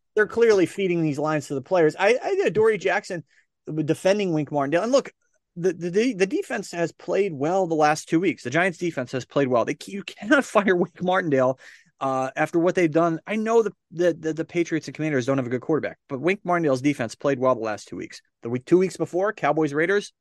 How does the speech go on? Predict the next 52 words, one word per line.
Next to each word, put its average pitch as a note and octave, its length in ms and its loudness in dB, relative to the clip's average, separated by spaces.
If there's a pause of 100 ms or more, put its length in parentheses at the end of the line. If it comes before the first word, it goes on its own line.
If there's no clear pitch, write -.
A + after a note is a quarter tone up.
not B2 300 -12
good. F#3 340 6 (260)
But D3 120 0
the G3 80 0
three F#3 220 4
before F3+ 280 2
that, F#3 300 2
Jets, D#3 280 -2
Commanders, F3+ 380 -2
Bills, F#3+ 360 2 (260)
pretty D#3+ 260 -4
good. F#3+ 400 2
So D#3 240 -2
in D#3 80 -2
five G3+ 300 0
of G3 40 -2
the F3+ 60 0
last F3 220 2
seven E3+ 220 -2
games, D#3 360 -2 (380)
the C3+ 80 0
defense E3 400 0
has B2+ 320 0
kind F3 200 -2
of G3 60 -2
found A#3 320 -2
themselves A2 480 -10
after B2 240 -6
the A#2+ 120 -6
Dolphins B2 420 0
gashed B2+ 380 0
them C3 120 -4
up C3+ 220 0
in A2+ 100 -10
week A#2+ 200 -8
five. - 420 0 (460)
Yes, E3 360 2
the D3+ 80 -6
Cowboys C#3+ 600 0
crushed C3+ 420 -2
them A#2 160 -6
and, A2+ 260 -10
and A2+ 220 -14 (240)
hung B2 200 -6
six - 280 -8
hundred A#2+ 280 -6
and A#2+ 80 -14
forty B2 380 -4
yards A2+ 340 0
on G2 200 -10
them. G2+ 180 -16
But, A2+ 200 -8